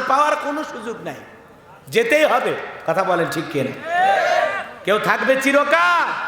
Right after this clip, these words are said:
জোরে বলেন, থাকবে? থাকবে না, কেউ থাকবে না। একটু বুঝাবো না? রাজত্ব, পাওয়ার, ক্ষমতা, সব কিছুর মালিক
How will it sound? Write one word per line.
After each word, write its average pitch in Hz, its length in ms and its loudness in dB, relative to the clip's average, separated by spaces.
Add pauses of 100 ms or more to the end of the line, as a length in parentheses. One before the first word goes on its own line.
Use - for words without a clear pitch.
(680)
জোরে 254 220 4
বলেন, 285 260 2
থাকবে? 294 380 2 (1400)
থাকবে 151 320 -4
না, - 120 -16 (140)
কেউ 294 260 6
থাকবে 156 320 -2
না। 117 100 -8 (1300)
একটু 139 160 -4
বুঝাবো 233 460 2
না? 285 120 0 (840)
রাজত্ব, 190 580 0
পাওয়ার, 185 380 2
ক্ষমতা, 180 580 0
সব 180 200 0 (120)
কিছুর 180 300 -2
মালিক 185 460 2